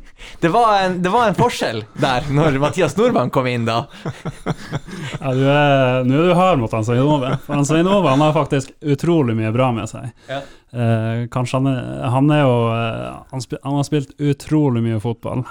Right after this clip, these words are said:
Speaker 2: Det vet jo du jo alt om, og er glad i løkkefotball, han her. Men han er, har mer den her lekenheten i seg, da.
Speaker 1: Mm.
Speaker 2: Mens Mathias er veldig, eh, mer punktlig på, på andre ting igjen, da.
Speaker 1: Mm.
Speaker 2: Så har jo Svein Ove, da. Han har jo en jobb der han jobber,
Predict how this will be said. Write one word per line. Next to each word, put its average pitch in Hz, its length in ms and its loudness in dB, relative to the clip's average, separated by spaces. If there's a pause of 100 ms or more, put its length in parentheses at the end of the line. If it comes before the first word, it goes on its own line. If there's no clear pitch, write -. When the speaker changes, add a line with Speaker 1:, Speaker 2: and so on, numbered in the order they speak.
(120)
Speaker 2:
Det 127 200 0
vet 120 200 -2
jo 117 80 -4
du 117 100 0
jo 113 160 -2
alt 107 180 -6
om, 107 160 -6
og 107 300 -8
er 120 180 -4
glad 120 240 0
i 113 140 -4
løkkefotball, 110 640 -4
han 101 160 -6
her. 117 260 -4
Men 120 260 0
han 139 220 2
er, 143 120 2
har 139 160 0
mer 135 240 2
den 113 80 -2
her 110 140 -4
lekenheten 117 760 -2
i 127 80 2
seg, 107 240 -4
da. 117 100 -8 (280)
Speaker 1:
Mm. 104 240 -14
Speaker 2:
Mens 120 260 -4
Mathias 123 640 0
er 113 160 -6
veldig, 117 320 -4
eh, 131 600 -14
mer 123 220 -8
punktlig - 480 -10
på, 104 140 -6 (340)
på - 140 -2
andre 123 280 -2
ting - 200 -16
igjen, 113 180 -12
da. 104 140 -4
Speaker 1:
Mm. 101 40 -14 (640)
Speaker 2:
Så - 80 -4
har 143 80 4
jo 127 80 2
Svein 127 220 2
Ove, 139 260 2
da. 101 80 -6
Han 113 160 -6
har 123 140 -2
jo 117 80 -2
en 113 60 -2
jobb 127 240 0
der 95 120 -10
han 104 160 -10
jobber, 113 300 -10